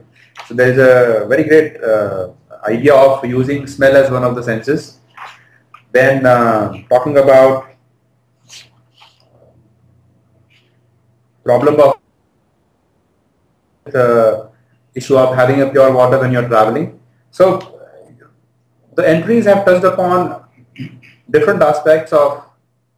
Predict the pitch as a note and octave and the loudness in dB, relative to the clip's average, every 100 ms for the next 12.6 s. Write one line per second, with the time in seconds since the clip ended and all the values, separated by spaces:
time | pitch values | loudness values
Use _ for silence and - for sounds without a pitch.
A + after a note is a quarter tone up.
0 | _ _ _ _ _ _ _ _ - F3 | _ _ _ _ _ _ _ _ -8 -6
1 | F3 - B2+ D#3 C3+ C3+ C3 C#3 C#3 C#3 | -6 -10 -4 -2 0 -2 0 -2 0 -2
2 | C3+ C3 A#2 A#2 C#3 C#3+ C3+ C3+ - - | 0 0 2 0 0 0 0 0 -4 -16
3 | _ _ _ _ _ _ _ _ C3 D3 | _ _ _ _ _ _ _ _ -2 -2
4 | D3+ C#3+ D3+ D3+ D3+ C#3 E3+ F3 D3+ D3 | -2 0 2 2 0 -2 -2 0 -2 0
5 | D#3 D#3+ D#3 A#2 A2+ A2+ A#2+ B2+ D#3+ D#3+ | -2 -2 -6 -8 -6 -6 -4 0 0 0
6 | C3 C#3 D3 A2+ - - _ _ _ _ | 0 2 0 -2 -8 -20 _ _ _ _
7 | B2+ B2+ - - _ _ - A#2 A#2+ D3+ | 0 0 -4 -16 _ _ -10 -6 -2 0
8 | D#3 C#3+ D#3 E3 - - D3 C#3 D3 C#3+ | 0 0 0 0 -6 -10 -8 -4 0 0
9 | C3 C3 E3+ D#3 - C3 B2+ D3 C#3+ C#3 | 0 -2 -2 -4 -6 -4 0 2 2 2
10 | B2 A2+ F#2+ F#2+ - _ _ _ _ _ | 2 2 2 -4 -14 _ _ _ _ _
11 | A2 B2+ B2+ C3+ C3 D3+ D3+ C3+ C3+ C3+ | -6 -2 0 0 0 -2 0 -2 -2 -2
12 | A#2 B2+ C#3 D#3 D3+ - | -2 -2 2 2 0 -4